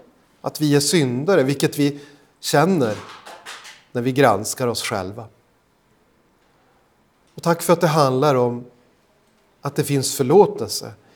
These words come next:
genom tron på din son Jesus Kristus. Tack för att ditt ord, när man kokar ner det till sin innersta beståndsdel,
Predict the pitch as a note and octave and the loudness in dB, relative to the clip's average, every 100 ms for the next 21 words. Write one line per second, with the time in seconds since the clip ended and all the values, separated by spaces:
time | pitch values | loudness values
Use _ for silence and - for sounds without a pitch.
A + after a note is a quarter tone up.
0 | _ _ C#3 C#3 B2+ - E3 C3+ A#2+ B2+ | _ _ 0 2 0 0 2 2 -2 -4
1 | C3 C3 A2+ - A2 A2 G#2+ - A#2+ A#2+ | -2 -4 -4 -6 -6 -10 -12 -8 -6 -6
2 | - G#2+ - - - - - - - _ | -8 -10 -12 -12 -14 -14 -16 -20 -20 _
3 | _ _ _ _ _ _ _ _ _ _ | _ _ _ _ _ _ _ _ _ _
4 | _ _ - D#3 D#3+ - D3+ B2 C3 - | _ _ 0 0 2 4 4 2 -4 -4
5 | - A2+ A2+ - _ _ _ _ _ _ | -8 -8 -10 -18 _ _ _ _ _ _
6 | _ _ _ _ _ _ B2 C#3+ D#3+ D#3+ | _ _ _ _ _ _ 0 4 6 6
7 | C#3+ C#3 C#3+ - G#2+ A2+ A#2+ A#2+ A2 G#2+ | 2 0 -6 -4 -4 -2 -4 -4 -6 -10
8 | _ _ _ _ _ _ - C#3+ C#3+ C#3 | _ _ _ _ _ _ -10 -4 0 0
9 | D#3 C#3 - - A#2 G#2+ _ _ - - | 2 0 -2 -6 -8 -10 _ _ -10 -2
10 | C3 A2 - - C#3 G#2+ | -2 -2 -8 -6 -6 -6